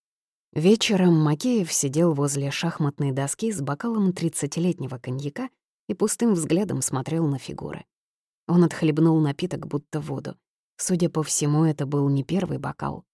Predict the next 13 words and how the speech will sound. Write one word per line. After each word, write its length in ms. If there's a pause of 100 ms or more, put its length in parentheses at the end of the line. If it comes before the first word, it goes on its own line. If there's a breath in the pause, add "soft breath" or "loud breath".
(140)
но 200
алкоголь 420
его 220
сегодня 440
совершенно 680
не 160
брал. 340 (1300)
«Глеб, 640
Глеб», 500 (540)
протянул 480
он 160
в 40
задумчивости, 840